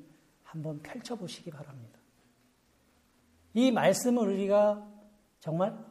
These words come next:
하나님 아버지가 나에게 쓰신 사랑의 편지라는 마음으로 우리가 대하게 될 때 우리의 그 쓸쓸한 그 마음 속에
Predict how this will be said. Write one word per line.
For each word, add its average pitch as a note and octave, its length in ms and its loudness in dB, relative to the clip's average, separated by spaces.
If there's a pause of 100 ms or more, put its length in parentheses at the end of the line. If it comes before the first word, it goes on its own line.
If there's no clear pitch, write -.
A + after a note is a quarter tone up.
(160)
하나님 G#3+ 440 0
아버지가 F3 720 -2 (360)
나에게 F#3+ 460 0
쓰신 A3+ 440 -8
사랑의 C4 460 -10
편지라는 A#3 600 -2
마음으로 F3+ 640 0 (280)
우리가 E3+ 260 0
대하게 C#3+ 420 -8
될 B2+ 260 -12
때 F#3 220 -12 (800)
우리의 G3+ 320 2
그 G#3 100 -4
쓸쓸한 A3+ 840 -4
그 A3+ 80 -6
마음 F#3 380 -2
속에 G#3+ 520 -8